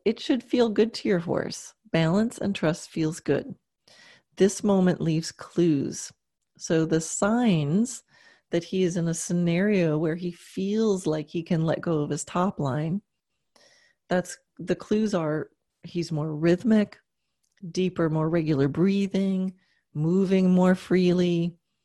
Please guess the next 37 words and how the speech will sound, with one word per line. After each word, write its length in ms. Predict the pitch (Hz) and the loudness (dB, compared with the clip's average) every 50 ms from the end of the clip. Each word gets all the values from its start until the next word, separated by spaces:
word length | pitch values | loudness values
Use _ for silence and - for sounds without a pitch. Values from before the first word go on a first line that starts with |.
| _ _ _ _ - | _ _ _ _ -10
a 40 | |
little 100 | 147 147 | -8 -8
scopier 960 | 139 - - - - - 180 185 190 202 190 - 214 202 196 196 190 190 190 190 | -8 -10 -12 -8 -2 0 2 4 4 4 2 2 0 0 2 2 2 2 2 2
in 80 | 196 | 2
their 160 | 185 185 190 | 2 2 2
strides, 840 | 185 - - - 180 180 180 175 190 190 180 175 180 175 - - - _ _ _ _ _ _ _ _ _ _ _ - | 2 0 -2 -4 -2 -2 0 0 0 0 0 -2 -2 -4 -8 -14 -20 _ _ _ _ _ _ _ _ _ _ _ -12
um, 440 | - 156 151 143 143 131 131 135 - - _ _ _ _ _ _ _ _ _ _ _ _ _ - - - _ - | -8 -8 -6 -6 -6 -8 -8 -10 -12 -16 _ _ _ _ _ _ _ _ _ _ _ _ _ -16 -16 -10 _ -2
offering 520 | 156 156 165 170 180 - 196 196 196 190 190 | -2 0 0 0 0 2 2 4 4 4 2
to 80 | 196 | 0
stretch, 480 | 190 - - - 190 196 208 208 - - | -2 -2 -2 0 2 2 2 0 -4 -6
has 200 | - 180 165 170 | -6 -6 -4 -4
that 160 | 175 - - | -4 -4 -4
desire 680 | 160 156 156 147 135 151 151 139 147 165 170 180 185 190 | -2 -2 -2 -2 -2 -2 -2 0 0 2 2 4 4 2
to 100 | 196 196 | 2 0
stretch 580 | - - - - 185 190 196 214 - - - | -4 -6 -6 -4 -2 -2 -2 -4 -6 -8 -8
and 180 | 160 147 143 139 | -6 -6 -6 -8
fill 680 | - - - - 156 151 165 170 175 175 180 180 180 | -12 -18 -12 -8 -4 -2 0 0 2 2 2 2 2
up 200 | 180 180 - _ | 0 0 -2 _
the 120 | - 185 | -2 -2
contact, 720 | 175 - - 185 165 180 180 180 - 208 170 175 185 - - | -2 0 0 0 2 2 0 -2 -2 -4 -6 -6 -8 -10 -10
things 300 | - 151 156 170 170 - | -8 -6 -6 -6 -4 -4
like 240 | 151 147 147 - - | -6 -6 -6 -6 -4
that, 380 | 151 135 139 170 214 - - - - - _ _ - - - - - - - _ _ - | -4 -2 0 0 -2 -2 -4 -8 -18 -20 _ _ -20 -20 -20 -20 -20 -20 -20 _ _ -4
right? 260 | 175 180 190 202 190 | -2 -2 0 -2 -2
So 180 | - - 185 | -2 -2 -2
look 600 | 170 185 175 170 175 175 175 190 196 220 240 240 | 0 0 -2 -2 -2 0 2 4 4 4 2 0
for 200 | - - - 226 | -4 -4 -4 -2
the 120 | 214 214 214 | -2 -2 -2
signs. 420 | - - 226 226 208 175 165 170 | -2 -2 -2 0 0 0 -2 -2
When 260 | 165 160 170 185 208 | -2 -2 0 0 0
does 220 | 208 214 208 190 196 | 0 0 0 0 0
your 140 | 196 185 185 | -2 -2 -2
horse 260 | 185 185 170 180 - | -2 -2 -2 -2 -4
become 380 | - 185 180 - - 175 175 | -6 -8 -6 -2 -2 0 0
a 40 | 180 | 0
little 340 | 165 175 196 233 240 247 233 | 0 0 0 0 0 0 0
more 640 | 208 214 233 254 262 233 196 165 160 156 185 226 | 0 0 0 0 0 0 0 -2 -2 -2 -4 -4